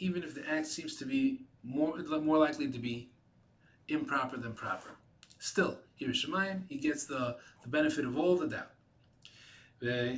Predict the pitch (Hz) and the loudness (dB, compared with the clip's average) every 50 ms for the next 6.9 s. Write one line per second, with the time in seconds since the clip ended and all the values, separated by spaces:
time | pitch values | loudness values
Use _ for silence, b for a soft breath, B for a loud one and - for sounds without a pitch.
0 | 127 - - 151 143 143 151 - 151 151 139 127 - 143 131 - 175 175 - - | -6 -8 -4 0 2 2 2 2 2 2 2 2 0 -2 -2 0 -2 -2 -2 -2
1 | 160 151 127 131 123 127 131 131 139 143 160 180 180 175 - - - - - - | -2 -2 -2 -2 -2 -2 -2 -2 -2 0 2 2 2 2 0 -4 -6 -10 -20 -12
2 | - 156 156 180 202 190 - - - _ _ _ _ _ _ _ _ B B B | -2 0 2 2 2 0 -4 -12 -18 _ _ _ _ _ _ _ _ B B B
3 | B B - 151 156 151 139 135 131 127 123 123 156 165 170 160 156 151 143 139 | B B 4 6 6 6 6 4 2 2 2 4 4 4 4 4 2 2 2 4
4 | 131 123 123 - - 147 143 131 127 123 123 120 - - - 170 160 156 143 131 | 2 0 -2 -2 -4 -2 -2 0 -2 -2 0 0 0 0 0 0 -2 -2 -2 -2
5 | 120 - - - - 143 143 135 135 135 - - - 151 147 143 135 131 - - | -2 -2 -4 -4 -2 0 0 0 -2 -4 -6 -2 0 0 0 0 -2 -4 -4 -4
6 | - - 180 185 180 160 151 135 131 120 110 - 110 104 107 120 156 160 | -2 0 0 0 0 0 0 0 0 -2 -2 -4 -6 -6 -6 -8 -10 -12